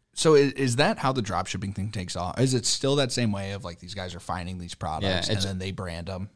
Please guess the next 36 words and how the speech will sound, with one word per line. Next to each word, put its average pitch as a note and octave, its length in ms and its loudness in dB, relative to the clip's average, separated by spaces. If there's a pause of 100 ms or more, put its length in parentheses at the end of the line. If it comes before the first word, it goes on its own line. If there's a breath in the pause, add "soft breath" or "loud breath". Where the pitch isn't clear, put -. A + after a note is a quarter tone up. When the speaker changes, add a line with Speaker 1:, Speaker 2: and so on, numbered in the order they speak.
(100)
Speaker 2:
it's, G2 160 0
Speaker 1:
And D#3+ 80 -2
Speaker 2:
yeah, G#2+ 160 6
it's G2+ 120 0
way A2 180 6
harder G2 340 2
now. E2+ 380 -4
Speaker 1:
Yep. E2+ 240 -6 (160)
Speaker 2:
It's G2+ 200 -6
definitely G#2 460 4
way G2 160 2
harder F#2 280 2
'cause G2 160 -6
people G2 240 0
are F#2 80 2
keen A2 360 2
to A2 180 4
it G#2+ 220 2
and F#2+ 120 -4
they F2+ 80 0
know F#2+ 100 0
what F#2 140 -4
to F#2 60 -8
look G2 220 -2
for. G#2 220 0
Before, A#2 480 6
I A2+ 40 10
mean, G#2+ 200 6 (380 soft breath)
I A#2 80 2
just A#2 180 6
watched A2+ 240 4
an A2+ 40 4
interview A2 240 4
with G2 80 0
Chase G#2+ 280 0
Hero. G2 540 2